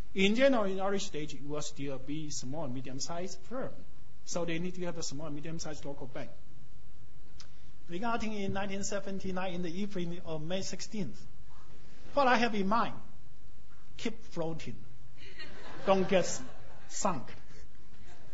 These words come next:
And, uh, regarding this current, you know, the financial crisis, and you do see the big bank is so big, too big to fail, and you see the political captures.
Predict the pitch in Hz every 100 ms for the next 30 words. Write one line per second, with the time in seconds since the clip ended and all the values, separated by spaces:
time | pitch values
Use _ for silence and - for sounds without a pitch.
0 | - - - - - - - - - -
1 | - - - - - - - - - 233
2 | 240 233 214 254 254 240 240 208 190 -
3 | - - - - - - - - - 233
4 | 233 226 202 202 180 175 165 156 - -
5 | - - 180 156 151 151 147 - - -
6 | - - - - - - - - - -
7 | - - - 175 202 196 - 175 180 151
8 | 147 - - - - 170 156 156 160 170
9 | 175 160 160 160 147 135 - 165 - 170
10 | 151 131 139 127 - 175 175 - - -
11 | 165 147 160 - 156 147 - 156 170 175
12 | - 147 139 147 143 147 143 127 - 139
13 | 156 156 - 139 - 170 160 - 127 113
14 | -